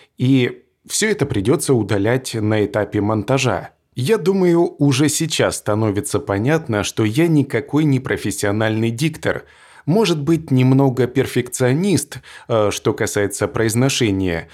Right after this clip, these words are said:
но не более того. Да, когда я вот так записываюсь один на один с микрофоном,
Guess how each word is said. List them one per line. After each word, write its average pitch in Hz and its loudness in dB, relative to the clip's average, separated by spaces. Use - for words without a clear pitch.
но 220 2
не 175 2
более 117 2
того. 98 -2
Да, 123 0
когда 131 -2
я 160 2
вот 139 0
так 131 -2
записываюсь 131 0
один 117 0
на 107 2
один 107 2
с - -4
микрофоном, 160 0